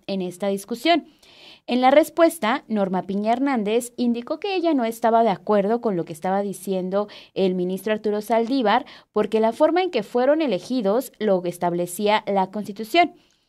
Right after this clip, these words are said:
Asimismo, la ministra consideró que dentro del contexto de la discusión del proyecto no era necesario que el ministro Saldívar hiciera dicha referencia. Vamos a escuchar lo primero que sucedió al momento que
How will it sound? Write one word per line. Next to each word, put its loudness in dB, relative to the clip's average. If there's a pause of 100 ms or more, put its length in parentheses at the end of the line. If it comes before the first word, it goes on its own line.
(160)
Asimismo, -4
la 2
ministra -2
consideró -2
que -2
dentro 0
del 0
contexto -6
de 2
la 2
discusión -4
del -2
proyecto 2 (340)
no 0
era 4
necesario 0
que 0
el 0
ministro -4
Saldívar 0
hiciera 0
dicha -6
referencia. 0 (400)
Vamos 0
a -8
escuchar -2
lo 2
primero -2
que -4
sucedió -2
al 4
momento -4
que -4